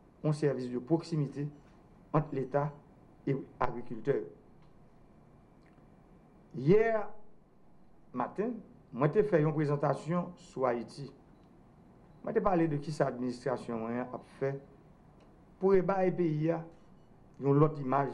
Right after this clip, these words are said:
de yo. Se vre nou gen anpil pwoblèm. Men pwoblèm sa yo, nou ka rezoud yo, paske nou identifye yo. E sèl jan nou ka rezoud yo,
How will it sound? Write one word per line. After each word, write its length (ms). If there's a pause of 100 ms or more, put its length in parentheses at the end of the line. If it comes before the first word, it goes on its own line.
(140)
de 180
yo. 80 (1400)
Se 240
vre 320
nou 140
gen 200
anpil 440 (100)
pwoblèm. 380 (2000)
Men 360
pwoblèm 420
sa 220
yo, 120 (920)
nou 140
ka 160
rezoud 340
yo, 140
paske 220
nou 120
identifye 600
yo. 60 (1600)
E 140
sèl 420
jan 140
nou 100
ka 160
rezoud 380
yo, 200